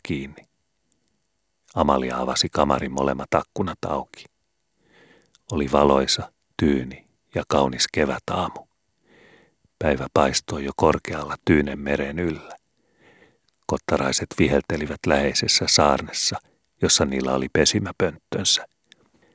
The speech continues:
"Katsele vainajan kasvoja",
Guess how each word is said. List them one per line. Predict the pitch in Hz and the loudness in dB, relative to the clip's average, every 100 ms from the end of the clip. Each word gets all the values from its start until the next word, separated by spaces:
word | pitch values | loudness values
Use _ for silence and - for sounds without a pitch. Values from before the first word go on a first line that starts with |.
| _ _ _ _ _ _ _ | _ _ _ _ _ _ _
"Katsele | - 71 - 69 67 | -6 0 2 2 4
vainajan | 73 73 67 65 - | 4 4 4 0 -2
kasvoja", | - - - 71 64 | -2 -2 -2 -6 -8